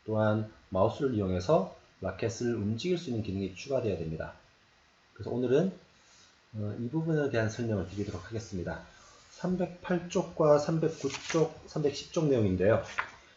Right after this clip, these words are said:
음, 설명은 각자 읽어보시고 삼백십 쪽에 있는 코드를 통해서 설명드리도록 하겠습니다. 코드 부분에서도, 어,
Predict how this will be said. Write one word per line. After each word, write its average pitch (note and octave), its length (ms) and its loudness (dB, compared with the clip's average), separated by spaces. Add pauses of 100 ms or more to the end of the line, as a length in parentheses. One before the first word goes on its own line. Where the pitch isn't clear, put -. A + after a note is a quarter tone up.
(380)
음, A2+ 340 -6 (100)
설명은 E3+ 520 4
각자 A#2 580 6
읽어보시고 A#2 840 2
삼백십 - 880 -2
쪽에 F3 240 4
있는 B2 420 2 (380)
코드를 F3+ 480 0
통해서 C#3+ 580 -2 (340)
설명드리도록 G2+ 840 -4
하겠습니다. F2 520 -10 (4000)
코드 G3 240 -2
부분에서도, D#3 920 6
어, A#2 380 -6